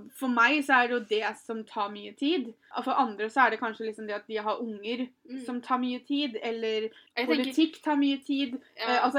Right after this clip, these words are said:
Speaker 1: ikke sant? Altså, man har forskjellige interesser som tar tid, man har
Speaker 2: Ja.
Speaker 1: forskjellige liv som tar tid.
Speaker 2: Og så tenker jeg at det er ikke,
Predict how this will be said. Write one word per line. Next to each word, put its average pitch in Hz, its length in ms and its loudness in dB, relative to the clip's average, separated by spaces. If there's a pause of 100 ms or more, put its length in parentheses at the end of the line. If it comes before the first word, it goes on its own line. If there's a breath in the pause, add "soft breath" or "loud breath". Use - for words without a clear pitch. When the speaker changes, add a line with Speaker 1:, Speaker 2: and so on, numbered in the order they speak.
Speaker 1:
ikke 277 80 -2
sant? 277 220 4
Altså, 254 160 0
man 269 100 2
har 226 300 4
forskjellige 226 500 -2
interesser 226 500 -6
som 214 200 -12
tar 226 180 -10
tid, 262 220 -4
man 240 160 -4
har 220 160 0
Speaker 2:
Ja. 226 60 -8
Speaker 1:
forskjellige 226 380 -2
liv 240 260 -6
som 247 180 -6
tar 226 220 0
tid. 262 360 0 (200 loud breath)
Speaker 2:
Og 240 80 -2
så 247 60 -8
tenker 285 220 4
jeg 247 80 2
at - 0 -
det 269 100 4
er 220 180 2
ikke, 294 260 -2